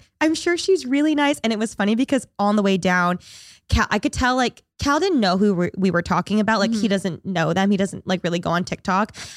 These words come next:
Speaker 1: Um, I've, like, showed him their daughter because she's so adorable and they make me wanna have a child.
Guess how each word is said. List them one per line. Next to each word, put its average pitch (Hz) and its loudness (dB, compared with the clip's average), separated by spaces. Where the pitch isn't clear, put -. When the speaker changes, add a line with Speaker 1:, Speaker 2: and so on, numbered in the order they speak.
Speaker 1:
Um, 214 2
I've, 214 0
like, 220 -2
showed 190 0
him 196 0
their 196 -2
daughter 180 0
because 190 -6
she's - -10
so 143 -8
adorable 160 -8
and 180 -4
they 160 -8
make 175 -8
me 180 -6
wanna 170 -4
have 208 -4
a - -20
child. 247 -4